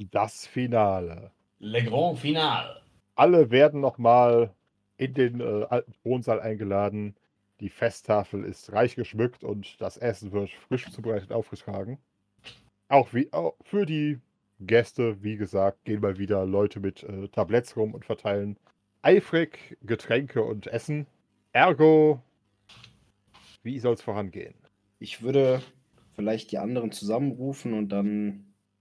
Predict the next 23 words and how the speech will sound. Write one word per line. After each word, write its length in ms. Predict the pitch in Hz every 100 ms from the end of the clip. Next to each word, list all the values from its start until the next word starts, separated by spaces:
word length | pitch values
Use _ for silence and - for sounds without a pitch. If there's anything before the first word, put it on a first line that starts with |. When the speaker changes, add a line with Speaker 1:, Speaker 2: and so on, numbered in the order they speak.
| -
Speaker 3:
an 140 | 104
einen 180 | 107 107
prominenten 720 | - 123 120 117 117 104 101
Platz 380 | 127 139 - -
gehen 360 | 123 131 135
und, 160 | 120 101 - _ - _ _ -
und 640 | 113 110 101 - - - _ _ _ _ _ _ - - - - - _ _ _ _
in 200 | 135 127
typischer 720 | - 160 - 139 - 127 123
Christoph 520 | - - 127 - 113
Maria 360 | 113 101 104 101
Herbst-Manier 640 | 110 110 - 104 104 104
sagen: 380 | 98 98 104 104
„Werte 300 | 131 135 175
Lords, 680 | 160 180 240 269 262 - 220
werte 280 | 214 226 240
Ladies.“ 560 | 175 127 110 - - - _ _ _ _
Speaker 1:
Aha, 500 | 107 104 196 131 - - _ _ _ _
da 80 | -
fällt 220 | - 117
mir 80 | 101
ein, 120 | 101
oh, 220 | - 139